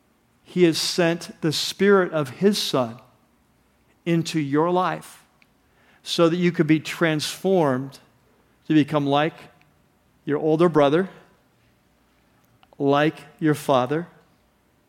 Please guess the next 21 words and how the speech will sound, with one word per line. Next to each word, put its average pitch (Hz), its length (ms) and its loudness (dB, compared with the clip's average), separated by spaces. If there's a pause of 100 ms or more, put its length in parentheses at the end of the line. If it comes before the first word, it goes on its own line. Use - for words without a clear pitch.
(160)
the 147 80 -4
person 165 480 -2
you're 147 140 0
created 143 380 -4
to 131 60 -8
be. 131 360 -4 (680)
And 160 120 2
on 156 160 0
top 208 320 2
of 233 140 2
that, 165 440 2 (800)
that 175 140 -2
he 196 240 -2
has 196 160 4
called 175 760 2
each 208 280 0
of 135 180 2
us, 135 460 -8 (380)
he's 143 200 -4
called 170 320 -2
you, 139 380 -2